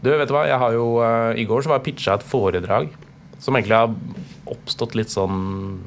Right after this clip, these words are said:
spontant, som heter Redd Hare, hvor jeg, eh, hvor jeg snakker om det her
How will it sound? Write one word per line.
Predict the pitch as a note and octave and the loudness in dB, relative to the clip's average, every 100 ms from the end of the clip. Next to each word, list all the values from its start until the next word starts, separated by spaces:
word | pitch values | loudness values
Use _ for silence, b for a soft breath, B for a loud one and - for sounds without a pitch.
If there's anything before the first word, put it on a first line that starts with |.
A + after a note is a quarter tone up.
| - | -12
spontant, | - - G2 - F2 - - - - - - - - | -10 -8 -6 0 2 2 -2 -16 -20 -20 -20 -20 -10
som | - | -2
heter | A2 A#2 G#2+ | 2 2 2
Redd | F2+ | 0
Hare, | F#2 F#2 - - B B B B B B B B | 0 0 -2 -10 B B B B B B B B
hvor | - A2 | -2 2
jeg, | G#2+ G#2 G#2 | 6 4 4
eh, | G#2 G#2 G#2 G#2 G2+ G2+ G2+ G2+ G2+ F#2 B B B - - - - - - - | 2 2 0 0 0 0 -2 -4 -6 -8 B B B -20 -20 -20 -20 -20 -20 -6
hvor | A#2+ A#2+ | 2 2
jeg | - | 4
snakker | B2+ - A2 G#2+ | 0 0 0 2
om | G2+ G2+ G#2 | 2 2 2
det | |
her | F#2+ | 2